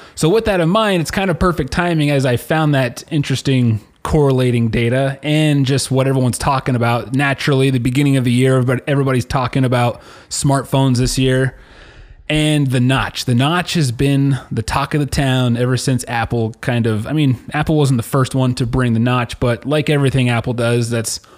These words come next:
when everyone starts talking about it because Apple picks up some trend that nobody has seen and they make it mainstream. So we've got the notch, which has allowed us, and I s-, I still think today, Apple,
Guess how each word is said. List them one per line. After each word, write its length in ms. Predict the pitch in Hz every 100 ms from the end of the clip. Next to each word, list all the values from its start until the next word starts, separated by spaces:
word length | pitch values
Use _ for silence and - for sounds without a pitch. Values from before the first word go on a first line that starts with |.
| - -
when 180 | 127 123
everyone 260 | 123 113
starts 220 | 120 113
talking 400 | - 127 104 120
about 260 | 107 101 104
it 160 | 127 - - - -
because 320 | - 113 117 110
Apple 500 | 107 107 107 98 - - - _ -
picks 280 | 135 - 123
up 160 | 110
some 480 | - 120 110 110 110
trend 440 | - - 123 117 113
that 160 | 110 - -
nobody 340 | 127 117 113 107
has 240 | 110 104
seen 600 | - - - 190 190 170
and 320 | 123 117 - -
they 120 | 123
make 220 | 127 123
it 100 | 113
mainstream. 600 | 127 120 107 - 120 98
So 340 | - 135 123 - -
we've 140 | 147
got 220 | 185 208
the 80 | 202
notch, 600 | 160 131 127 120 - - - - - -
which 240 | 139 147
has 180 | - 156
allowed 400 | 143 143 165 175
us, 380 | 151 135 - -
and 140 | 156 143
I 40 |
s-, 260 | 135 - - -
I 80 | 135
still 260 | - 175
think 340 | 160 156 143 -
today, 560 | 151 131 131 127 131 - - - _ _ _ _ _ - - -
Apple, 540 | 139 - 143 131